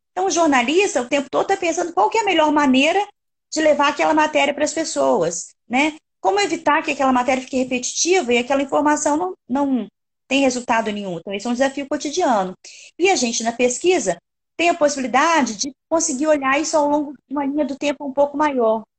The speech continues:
Porque o jornalista, no seu cotidiano, tá preocupado com a matéria que vai fazer e colocar no ar, no caso da T V, ou que vai publicar no jornal, independente de qual mídia for, né?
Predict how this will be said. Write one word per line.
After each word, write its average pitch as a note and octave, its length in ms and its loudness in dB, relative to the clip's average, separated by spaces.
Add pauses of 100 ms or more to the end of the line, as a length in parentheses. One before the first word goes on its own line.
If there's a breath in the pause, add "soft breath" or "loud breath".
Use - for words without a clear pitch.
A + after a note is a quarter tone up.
(160)
Porque D4 160 -4
o G4 60 4
jornalista, D4 560 0
no A3 60 -4
seu G#3 160 -2
cotidiano, A3 500 -4
tá D4+ 120 0
preocupado C4 460 -2
com C#4 60 -8
a C#4 40 -2
matéria B3+ 440 0
que A#3 80 -8
vai C4 100 0
fazer E4+ 400 0 (400)
e - 60 -20
colocar B3 400 2
no A#3+ 100 2
ar, C4 160 2
no B3 120 -2
caso G#3+ 200 -4
da A3+ 60 -8
T D4+ 160 -8
V, A#3+ 240 -2
ou A3+ 60 -4
que - 80 -12
vai F#3+ 100 2
publicar G#3 380 -6
no G#3+ 80 -10
jornal, B3 640 -2 (420)
independente C4 380 -2
de - 60 -16
qual C#4+ 160 2
mídia C4 260 2 (460)
for, F#3+ 240 2
né? C4+ 220 0